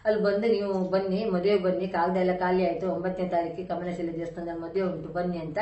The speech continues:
ಹೇಳಿ ಇಲ್ಲೆಲ್ಲವ್ರಿಗೆ ಹೇಳಿ ಮನೆ ಪೇಂಟಿಂಗ್ ಮಾಡುವಾಗ ನಿಂತು ಪೇಂಟ್ ಮಾಡಿಸಿ ಹೋಗಿದ್ದಾರೆ. ಆವಾಗ ನಾವು ಮದುವೆಗೆ ಅವ್ರಿಗೆ ಇಷ್ಟು ಸಲ ಕರೆದಿದ್ರು, "ನಾನು ಗುರುವಾರ ಬೆಳಿಗ್ಗೆ ಬರ್ತೇನೆ, ಅಷ್ಟರ ತನಕ ಬರೋಕ್ಕಾಗಲ್ಲ ನಂಗೆ, ಗುರುವಾರ ಬೆಳಿಗ್ಗೆ ಬರ್ತೇನೆ" ಅಂತ ಹೇಳಿ ಬಂದವ್ರನ್ನ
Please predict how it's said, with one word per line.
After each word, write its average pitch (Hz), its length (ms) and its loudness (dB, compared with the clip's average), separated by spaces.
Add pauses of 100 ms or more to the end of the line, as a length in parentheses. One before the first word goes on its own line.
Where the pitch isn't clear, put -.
(340)
ಹೇಳಿ 208 340 6
ಇಲ್ಲೆಲ್ಲವ್ರಿಗೆ 190 680 4
ಹೇಳಿ 190 200 4
ಮನೆ 202 240 0
ಪೇಂಟಿಂಗ್ 196 480 -2
ಮಾಡುವಾಗ 175 320 0
ನಿಂತು 180 420 -4
ಪೇಂಟ್ 226 360 0
ಮಾಡಿಸಿ 220 720 -4
ಹೋಗಿದ್ದಾರೆ. 214 640 2
ಆವಾಗ 247 340 4
ನಾವು 226 220 4
ಮದುವೆಗೆ 226 320 2
ಅವ್ರಿಗೆ 220 240 6
ಇಷ್ಟು - 180 -6
ಸಲ 233 260 4
ಕರೆದಿದ್ರು, 196 380 0
"ನಾನು 185 240 0
ಗುರುವಾರ 226 280 4 (100)
ಬೆಳಿಗ್ಗೆ 226 320 0
ಬರ್ತೇನೆ, 190 340 0
ಅಷ್ಟರ 202 220 -6
ತನಕ 196 260 -6
ಬರೋಕ್ಕಾಗಲ್ಲ 180 680 0
ನಂಗೆ, 160 560 -8 (180)
ಗುರುವಾರ 196 300 2
ಬೆಳಿಗ್ಗೆ 185 300 0
ಬರ್ತೇನೆ" 190 400 0
ಅಂತ 185 140 -2
ಹೇಳಿ 190 540 2
ಬಂದವ್ರನ್ನ 262 600 2